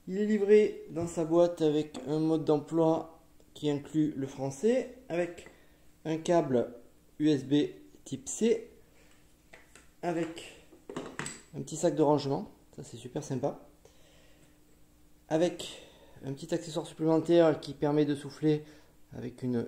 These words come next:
une brosse au bout, voilà, et le souffleur en lui-même. Donc il est pliable, c'est pour le ranger plus facilement. Ici, voilà, il est déplié au max. Ici, on va venir le charger.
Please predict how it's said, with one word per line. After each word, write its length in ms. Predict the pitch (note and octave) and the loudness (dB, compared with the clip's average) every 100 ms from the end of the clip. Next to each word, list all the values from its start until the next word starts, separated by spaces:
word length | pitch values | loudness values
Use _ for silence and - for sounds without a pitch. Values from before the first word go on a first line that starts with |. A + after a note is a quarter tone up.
| - | -6
une 200 | B2+ A#2 | -6 -2
brosse 320 | A#2 C3+ C#3+ | 0 0 0
au 80 | B2+ | -2
bout, 240 | A2 G#3+ - - _ - | -2 -6 -10 -20 _ -10
voilà, 540 | A2 A#2+ F#3 - - - _ _ - - - - - | -4 0 -2 -4 -18 -20 _ _ -20 -20 -20 -16 -4
et 340 | A#3 B3+ - - - | -2 -2 -6 -12 -4
le 180 | F3 F#3 | 0 0
souffleur 400 | F#3 - G3 F3+ | -2 -2 0 2
en 80 | F3 | 2
lui-même. 400 | E3 C#3+ A#2+ G#2+ - - - _ _ _ _ - | 4 4 2 -4 -14 -20 -20 _ _ _ _ -4
Donc 160 | C#3 | -2
il 60 | F3+ | 0
est 60 | G3+ | 0
pliable, 500 | F#3+ D#3 D#3 B3+ - - _ _ _ _ _ _ - | 4 8 8 6 -2 -16 _ _ _ _ _ _ -20
c'est 200 | - C3+ | -18 -18
pour 300 | - C#3 - - - - | -6 -6 -6 -14 -20 -2
le 120 | D3+ | 0
ranger 320 | C3 C3+ B2 | 2 0 -2
plus 180 | B2+ D#3 | -6 -6
facilement. 760 | D#3+ D#3 B2+ B2 C3 G3 - - - - | -6 -4 0 2 4 2 0 -10 -16 -14
Ici, 720 | C#3 - E3 - - - - - _ _ _ _ _ - | -12 -6 -6 -6 -14 -20 -20 -20 _ _ _ _ _ -10
voilà, 340 | A2 A2 C3 - | -4 -2 -4 -6
il 100 | A#2 | -8
est 60 | A2+ | -4
déplié 420 | B2 - A#2+ A#2+ | -4 -4 -2 0
au 100 | A2 | 2
max. 440 | B2 A3+ - - - _ _ - - - _ _ _ _ _ _ _ _ | 0 -2 -6 -20 -20 _ _ -20 -20 -20 _ _ _ _ _ _ _ _
Ici, 360 | C#3 - - D3 | -16 -16 0 2
on 100 | C3 | 2
va 120 | A#2+ | 0
venir 200 | A2 A#2+ | 0 -2
le 80 | A#2+ | -4
charger. 1120 | - A2+ A2 D3+ F3+ G3 G#3 G#3+ G3+ - - | -6 -6 -6 2 6 10 12 10 8 2 -16